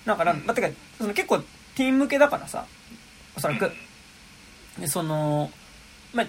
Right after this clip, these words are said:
Speaker 1: 肉体関係がバリバリに入ってくる恋愛映画では、まあでも、あ、って言ってあれか、でも多分、いわゆる、そのさっき言った少女漫画のなんかその、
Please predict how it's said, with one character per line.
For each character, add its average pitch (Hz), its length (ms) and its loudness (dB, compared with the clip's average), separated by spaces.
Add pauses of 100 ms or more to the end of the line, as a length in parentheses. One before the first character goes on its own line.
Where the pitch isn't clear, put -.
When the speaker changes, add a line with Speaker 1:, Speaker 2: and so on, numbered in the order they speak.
Speaker 1:
肉 226 200 0
体 403 220 2
関 539 120 0 (520)
係 220 400 6 (200)
が 175 120 4 (120)
バ 220 100 10
リ 269 100 4
バ 359 140 6
リ 370 100 -2
に 381 80 -2
入 381 240 2
っ - 20 -10
て - 280 -4
く 214 140 -2
る 175 120 0
恋 160 380 0
愛 160 280 4
映 170 200 2
画 147 80 2
で 139 100 -6
は、 - 100 -10
ま 185 120 8
あ 156 40 10
で 151 60 0
も、 147 160 0
あ、 147 120 -2
っ 143 40 -10
て 143 140 -8 (120)
言 - 120 0
っ - 20 -14
て - 80 2
あ 156 60 8
れ 214 80 6
か、 277 100 8
で 233 60 4
も 147 160 0
多 165 100 4
分、 147 180 0 (880)
い 208 60 2
わ 311 100 10
ゆ 381 60 4
る、 160 240 0 (160)
そ - 140 -6
の 185 100 -4
さ 302 100 4
っ 294 40 2
き 254 160 -8
言 180 140 -4
っ - 20 -14
た 180 140 0
少 294 220 4
女 359 100 2
漫 349 520 4
画 208 140 8
の - 60 2
な 208 100 4
ん 202 40 -6
か 175 100 2
そ 160 80 -4
の、 147 200 -2